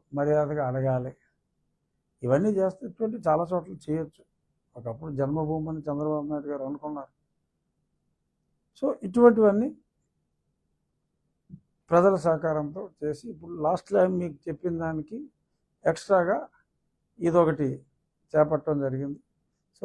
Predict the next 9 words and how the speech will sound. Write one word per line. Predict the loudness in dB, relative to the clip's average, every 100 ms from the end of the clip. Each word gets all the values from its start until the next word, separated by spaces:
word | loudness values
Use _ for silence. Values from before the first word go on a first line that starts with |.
| 2
దీన్ని | 4 4 2
కూడా | 2 2 -2 -8 _ _ _ _ _ _ _ _ _ _
చక్కగా | -4 -4 -4 -4 -6 _ _ _ _ _ 0
మూడు | 2 2
నెలల | 2 -2 -4
సమయంలోనే | -4 -2 -2 -2 -2 -4 -8 _ _ _ _ _
సాధ్యమైనంత | 0 0 0 -2 -4 -8
వరకు | -10 -10 -16 -20 _ _ _ _ _ _ _ _ -2
అన్నీ | 0 0